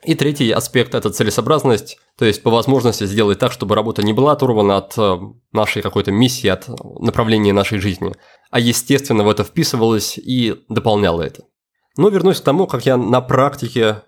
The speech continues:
осуществлял этот переход в новую для себя деятельность. Я продолжал учиться, в том числе записался на шестимесячную программу от официального американского I F S института –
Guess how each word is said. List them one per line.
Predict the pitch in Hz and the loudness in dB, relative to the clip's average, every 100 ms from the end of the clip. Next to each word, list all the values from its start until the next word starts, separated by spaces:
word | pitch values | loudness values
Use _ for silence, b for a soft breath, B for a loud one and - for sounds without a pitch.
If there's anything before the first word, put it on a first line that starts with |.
| _ - | _ -8
осуществлял | 107 117 - - 117 113 | -4 -2 -4 -2 0 0
этот | 98 101 | -4 -2
переход | 104 104 127 | -2 -2 -4
в | - | 0
новую | 110 113 101 | 0 0 -2
для | 95 | -4
себя | 107 | -2
деятельность. | 98 95 87 - - - _ _ _ _ _ _ | -2 -2 -4 -12 -16 -20 _ _ _ _ _ _
Я | - 131 196 | -2 0 2
продолжал | 175 151 131 123 120 - _ _ _ | 2 2 2 0 -2 -8 _ _ _
учиться, | - - 196 - 160 151 147 _ _ _ _ _ _ _ _ _ | -8 -2 -2 0 -2 -2 -6 _ _ _ _ _ _ _ _ _
в | - | -2
том | 135 | -2
числе | 120 - 110 | -2 -2 -2
записался | 110 107 113 104 | -2 -2 0 0
на | 104 104 98 | 0 2 0
шестимесячную | 95 110 120 113 104 - 104 | 0 -4 0 0 0 -2 -2
программу | 98 101 107 101 | 0 0 0 0
от | 95 - - _ - | -2 -4 -20 _ -10
официального | 104 120 117 107 101 95 95 101 - | -4 -2 -2 0 2 2 0 -4 -2
американского | 113 120 110 - 104 | -2 0 -2 0 0
I | 101 | 0
F | 123 | 0
S | 104 - | -2 -4
института – | 123 - 127 190 165 143 | -6 -8 -6 -4 -2 -6